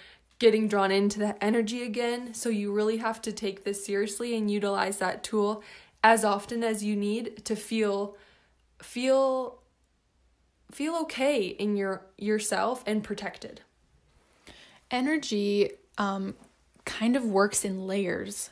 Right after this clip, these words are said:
Speaker 2: So we're not saying that those cords are going to reattach. We're saying that something else might come up. You know, that thing might have multiple, uh, cords to you. And, like,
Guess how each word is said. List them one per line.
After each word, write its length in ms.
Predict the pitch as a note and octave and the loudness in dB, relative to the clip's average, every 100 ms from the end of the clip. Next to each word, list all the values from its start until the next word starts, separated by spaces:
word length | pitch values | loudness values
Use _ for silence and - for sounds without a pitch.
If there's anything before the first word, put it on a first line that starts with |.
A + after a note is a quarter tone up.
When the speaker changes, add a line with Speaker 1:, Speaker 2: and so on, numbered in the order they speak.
| - | -6
Speaker 2:
So 640 | - - A#3+ G3+ F#3 F#3+ - - - - - _ _ _ | -2 4 8 8 6 2 -6 -20 -20 -20 -20 _ _ _
we're 120 | A#3 | 4
not 240 | A3+ B3 B3 | 8 8 8
saying 360 | D4 C4+ C4 | 8 8 6
that 180 | A#3+ G#3 | 6 6
those 260 | G#3+ G#3 G3 | 4 4 -2
cords 460 | - A#3+ G#3+ G3+ | 2 6 6 6
are 100 | G3 | 4
going 240 | G3 F#3+ G3 | 4 2 0
to 100 | G3+ | 0
reattach. 800 | F#3+ G#3 G3 F#3 F#3+ F#3+ G3+ A#3 | 4 6 6 4 4 4 2 -2
We're 140 | G3+ | -2
saying 260 | G3 G#3 G3+ | 0 0 0
that 160 | F#3+ | 0
something 360 | - F#3+ F#3 F#3 | -2 -2 -2 -2
else 280 | F#2 - - | 0 0 0
might 200 | - - | -2 -4
come 220 | - E3+ | -2 0
up. 220 | - - - | -2 -4 -6
You 160 | G#3 | -2
know, 280 | F#3+ F3+ F3+ G3+ | 2 2 0 2
that 400 | F#3 G3 G3+ - | 6 8 8 4
thing 480 | - G3 G#3+ B3+ B3+ | 0 2 4 2 2
might 280 | G3 F#3+ G3+ | 2 2 4
have 320 | G3+ F#3 F3+ - | 6 6 2 -8
multiple, 800 | G3 E3 E3+ G3 G3 F3 E3+ - - | -6 2 4 4 4 -2 -2 -2 -4
uh, 80 | |
cords 600 | - - G#3 F#3 F3+ F3+ - _ _ | -6 2 4 4 2 -2 -4 _ _
to 140 | - A3 | 0 0
you. 360 | F#3 E3+ F3 - | 2 -2 -4 -2
And, 160 | G3+ G3 | 0 2
like, 220 | F#3 | 0